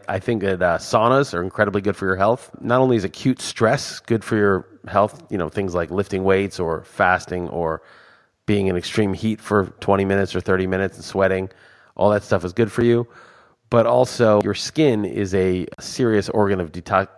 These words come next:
detoxification, and a lot of heavy metals and other, uh, toxins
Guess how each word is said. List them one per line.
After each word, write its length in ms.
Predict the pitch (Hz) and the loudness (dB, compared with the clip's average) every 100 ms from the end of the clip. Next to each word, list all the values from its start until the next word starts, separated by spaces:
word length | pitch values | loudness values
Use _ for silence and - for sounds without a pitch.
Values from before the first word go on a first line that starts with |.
| _ _ | _ _
detoxification, 1000 | 107 101 107 - 80 85 107 110 135 151 - - - _ _ | -14 -4 -4 -4 -8 -6 -4 0 0 0 -4 -18 -20 _ _
and 80 | - | -4
a 40 | 98 | 0
lot 100 | 95 | 2
of 80 | |
heavy 220 | 98 104 101 | 0 -2 2
metals 480 | 95 104 98 101 | 2 4 2 0
and 160 | 85 87 | -2 -2
other, 420 | 90 95 90 - | 0 2 2 0
uh, 140 | 85 80 - _ - - | -4 -6 -10 _ -20 -4
toxins 580 | 98 95 - 90 85 | 0 0 -2 -6 -8